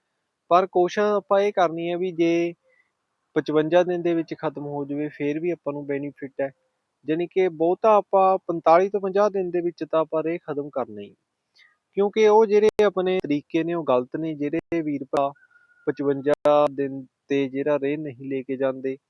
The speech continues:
ਚਾਲੀ ਤੋਂ ਪੰਤਾਲੀ ਦਿਨਾਂ ਦੇ ਵਿੱਚ ਖਤਮ ਕਰ ਦਿੰਦੇ ਆ, ਉਹ ਜਿਹੜਾ ਅੱਗੇ ਜਾ ਕੇ ਆਪਾਂ ਨੂੰ ਫਿਰ ਝਾੜ ਦੇ ਵਿੱਚ ਜਿਹੜਾ ਫਰਕ ਦੇਖਣ ਨੂੰ, ਉਹੀ ਆਪਣੀਆਂ ਗਲਤੀਆਂ ਹੁੰਦੀਆਂ ਨੇ। ਬਾਅਦ ਦੇ ਵਿੱਚ ਆਪਾਂ ਸੋਚਦੇ ਆ ਵੀ ਆਪਣੀ ਜਿਹੜੀ ਕਣਕ ਹੈ ਘਾਟ ਮਹਿਸੂਸ ਕਰ ਰਹੀ ਹੈ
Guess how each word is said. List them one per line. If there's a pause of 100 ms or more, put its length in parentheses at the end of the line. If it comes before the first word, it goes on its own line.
(480)
ਚਾਲੀ
ਤੋਂ
ਪੰਤਾਲੀ
ਦਿਨਾਂ
ਦੇ
ਵਿੱਚ
ਖਤਮ
ਕਰ
ਦਿੰਦੇ
ਆ, (320)
ਉਹ
ਜਿਹੜਾ
ਅੱਗੇ
ਜਾ
ਕੇ
ਆਪਾਂ
ਨੂੰ
ਫਿਰ (640)
ਝਾੜ
ਦੇ
ਵਿੱਚ
ਜਿਹੜਾ
ਫਰਕ
ਦੇਖਣ
ਨੂੰ,
ਉਹੀ
ਆਪਣੀਆਂ
ਗਲਤੀਆਂ
ਹੁੰਦੀਆਂ
ਨੇ। (1800)
ਬਾਅਦ
ਦੇ
ਵਿੱਚ
ਆਪਾਂ
ਸੋਚਦੇ
ਆ
ਵੀ
ਆਪਣੀ
ਜਿਹੜੀ
ਕਣਕ
ਹੈ (100)
ਘਾਟ
ਮਹਿਸੂਸ
ਕਰ
ਰਹੀ
ਹੈ